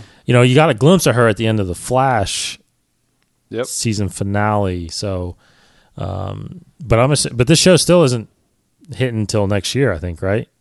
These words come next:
Speaker 1: Twenty sixteen?
Speaker 2: Yeah, it's not. I mean, it won't, it won't be our, it won't be on our fall lineup, uh, as far as I know. But, uh, those images came out, and, you know, I was kinda like, "Eh." You know, I, I actually liked them too. I thought the costumes looked good. Um,
Speaker 1: Yeah.
Speaker 2: like I say, I think Haw-, I think Hawkman and Hawkgirl are hard to pull off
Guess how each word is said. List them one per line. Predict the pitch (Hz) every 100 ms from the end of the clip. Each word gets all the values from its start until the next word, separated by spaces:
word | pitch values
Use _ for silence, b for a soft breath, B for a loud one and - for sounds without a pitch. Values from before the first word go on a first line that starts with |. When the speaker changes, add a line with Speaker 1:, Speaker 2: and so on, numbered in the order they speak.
| -
Speaker 1:
Twenty | 123 113
sixteen? | 113 - 139
Speaker 2:
Yeah, | 147 135
it's | 131
not. | 156 151
I | 143
mean, | 139 143
it | 151
won't, | 147 139
it | 147
won't | 143 131
be | 127
our, | 120 117 110
it | 113
won't | 120 123
be | 117
on | 113 107
our | 98
fall | - 110 104
lineup, | 107 104 - _ _ -
uh, | 110 104
as | 101
far | - 107
as | 101
I |
know. | 104 104 101
But, | 98 92 104
uh, | 98 98 B B B -
those | 107
images | 120 131 110 -
came | 117 113
out, | 113 110
and, | 104 104 101 98 - _ -
you |
know, | 107
I | 104
was | 104
kinda | 110
like, | 101 185
"Eh." | 226 220 - _ _
You | 143
know, | 131 120
I, | 107 123 127
I |
actually | 160 135
liked | 120 123 -
them | 110
too. | 139 123
I | 101 101
thought | 101 107
the | -
costumes | 110 110 113 101
looked | 110 -
good. | 120 127 131 b b b b b -
Um, | 107 101 101
Speaker 1:
Yeah. | 131 131
Speaker 2:
like |
I |
say, | 95 107
I |
think | 107 104
Haw-, | 123 -
I | 113
think | 120
Hawkman | 127 120 120 117
and |
Hawkgirl | 110 107 110 101
are |
hard | - - 123 117
to |
pull | - 123
off | 107 104 107 -